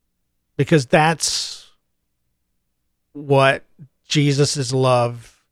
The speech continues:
is like. Um, and I think that's what the pastor of this church I'm talking about received Sunday. And,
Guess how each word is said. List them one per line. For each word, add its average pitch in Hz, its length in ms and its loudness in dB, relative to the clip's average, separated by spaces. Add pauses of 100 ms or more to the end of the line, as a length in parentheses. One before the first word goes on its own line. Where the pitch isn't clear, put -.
(100)
is 120 180 -8
like. 123 540 -6 (4000)
Um, 123 500 -10 (140)
and 165 220 2
I 170 120 4
think 165 240 0
that's 160 320 -2
what 156 360 2 (220)
the 151 100 -2
pastor 147 720 -2
of 139 220 -6
this 139 160 -6
church - 380 -2
I'm 127 140 -2
talking 127 340 -10
about 127 360 -4 (720)
received 127 720 -8
Sunday. 127 680 -4
And, 151 280 0